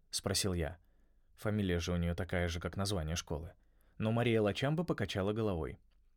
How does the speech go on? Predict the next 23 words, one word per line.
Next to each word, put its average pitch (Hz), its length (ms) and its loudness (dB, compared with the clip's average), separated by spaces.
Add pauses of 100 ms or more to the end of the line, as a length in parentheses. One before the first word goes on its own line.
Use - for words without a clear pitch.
(260)
"Эту 185 220 2
школу 214 340 6
основал 175 400 8
мой 160 200 8
отец, 123 400 2 (340)
а 113 120 0
я 139 160 4
здесь 196 260 2
просто 214 300 4
преподаю 165 480 6
обществознание 156 800 2 (280)
и 262 100 2
человековедение". 101 920 4 (760)
"А 87 160 -6
кто 90 220 -4
тогда 87 260 -2
директор? 80 540 -6 (320)
Странно". - 480 -8 (880)
"Холли, 135 420 6 (140)
что, 156 240 4
нельзя 175 340 8
было 233 200 4
подождать?" 233 560 4